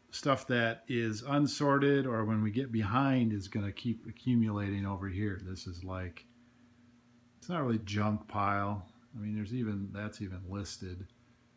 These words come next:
But really, that's, that's like a far cry from ready to go stuff. And it's all about workflow here because you can get just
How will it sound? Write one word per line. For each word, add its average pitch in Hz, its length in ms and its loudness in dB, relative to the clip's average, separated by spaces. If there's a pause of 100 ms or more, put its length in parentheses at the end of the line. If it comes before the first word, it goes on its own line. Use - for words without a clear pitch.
(140)
But 98 280 -6
really, 143 320 6
that's, 135 540 2 (680)
that's 143 340 2
like 127 260 2
a 107 60 -8
far 143 480 4
cry 120 840 4 (1000)
from 107 760 4 (960)
ready 120 380 2
to 104 120 0
go 110 340 2
stuff. - 640 -10 (840)
And 101 400 -4
it's 117 200 -8
all 135 220 4
about 107 340 0
workflow 101 680 -4
here 95 480 -4 (460)
because 104 360 -4
you 104 100 -2
can 113 120 2
get 104 240 -2
just 104 440 -6